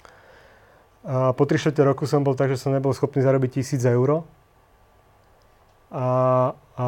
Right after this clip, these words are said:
po roku sa mi podarilo, prvýkrát mi prišlo na, presne po roku, ak bolo rok a mesiac, mi prišlo na účet tedy sedem tisíc eur.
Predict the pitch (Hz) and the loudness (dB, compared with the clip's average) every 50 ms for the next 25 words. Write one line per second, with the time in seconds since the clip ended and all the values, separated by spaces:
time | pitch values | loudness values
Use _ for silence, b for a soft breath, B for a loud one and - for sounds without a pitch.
0 | 123 120 - - 139 135 139 131 - 123 - 135 131 123 - 131 123 127 127 131 | -4 -4 -2 0 0 2 0 0 -4 -4 -4 -2 -2 -2 -2 -2 0 0 0 0
1 | 127 127 120 - 123 123 127 120 - 127 123 123 120 123 120 - - 131 123 120 | -2 -4 -4 -4 -4 -4 -4 -2 -2 -2 -2 -2 -4 -4 -6 -6 -6 -4 -4 -4
2 | 120 110 - 135 131 120 - 135 123 - - 123 120 127 127 - 160 156 160 - | -4 -4 -4 -2 -4 -2 -2 -4 -4 -2 -2 -2 -2 -2 -2 -2 -4 -4 -4 -8
3 | _ _ b b b b b b b b 123 117 131 131 131 127 135 131 127 127 | _ _ b b b b b b b b 0 2 4 6 6 6 6 6 4 4
4 | 120 123 127 120 - 127 123 123 - 127 120 - 131 123 120 120 120 - 127 117 | 4 2 2 0 0 -2 -2 -2 -2 -4 -4 -4 -4 -4 -2 -4 -4 -6 -8 -8
5 | 120 120 113 - 131 123 120 117 120 117 - 131 120 120 117 113 117 117 107 95 | -8 -10 -8 -6 -4 -4 -4 -4 -6 -8 -8 -6 -4 -2 -2 -2 -2 -2 -4 -6
6 | 90 | -8